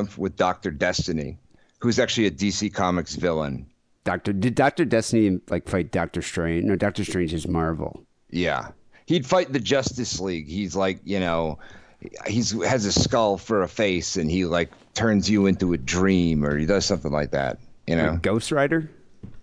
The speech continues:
Speaker 1: No.
Speaker 2: Another
Speaker 1: No, he,
Speaker 2: guy with a skull
Speaker 1: he, he
Speaker 2: face.
Speaker 1: controls dreams, and, but he's just happen-, there was more than one person with a skull head.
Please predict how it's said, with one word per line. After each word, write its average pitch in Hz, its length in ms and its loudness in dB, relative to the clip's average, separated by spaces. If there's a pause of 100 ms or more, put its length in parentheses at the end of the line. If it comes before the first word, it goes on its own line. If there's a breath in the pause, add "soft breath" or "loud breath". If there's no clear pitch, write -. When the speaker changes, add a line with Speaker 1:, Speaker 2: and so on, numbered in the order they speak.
(540)
Speaker 1:
No. 95 400 2 (540)
Speaker 2:
Another 123 320 4
Speaker 1:
No, 110 40 4
he, 113 80 4
Speaker 2:
guy 90 220 4
with 85 160 2
a 87 60 -2
skull 92 260 0
Speaker 1:
he, 156 100 4
he 170 180 6
Speaker 2:
face. - 20 -4
Speaker 1:
controls 185 560 2
dreams, 117 880 0 (120)
and, 113 240 0
but 127 100 2
he's 123 160 2
just 131 140 -2
happen-, 131 400 -2 (320 loud breath)
there 165 100 4
was 170 120 2
more 214 120 4
than 220 120 4
one 190 120 2
person 165 400 -2
with 131 160 -2
a 104 60 -4
skull 135 580 2
head. 80 480 -6